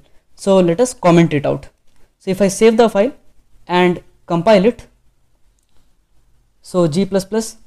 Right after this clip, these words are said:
space data type dot C P P. So if my program doesn't contain any error, then we can proceed ahead, right?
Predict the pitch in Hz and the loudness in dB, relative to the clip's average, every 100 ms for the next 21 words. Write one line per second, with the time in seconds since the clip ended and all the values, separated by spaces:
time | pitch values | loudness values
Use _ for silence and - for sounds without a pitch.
0 | - - - 190 185 160 185 185 226 - | -20 -20 -4 0 2 2 2 2 0 2
1 | 170 175 160 160 240 - - _ _ - | 0 2 -2 -2 -6 -10 -20 _ _ -20
2 | - _ _ _ _ - _ _ _ _ | -20 _ _ _ _ -20 _ _ _ _
3 | _ - 202 208 208 233 226 180 190 208 | _ -4 -2 0 -2 -2 0 0 2 2
4 | 175 214 214 202 214 180 196 170 202 - | 2 0 -4 -4 -2 2 4 4 4 0
5 | _ _ _ 175 190 185 170 175 190 185 | _ _ _ -4 -4 -4 -8 -4 -2 0
6 | 156 214 233 - _ 156 160 220 _ - | -2 -2 -6 -8 _ -4 -2 -2 _ -2
7 | 170 151 | -2 -2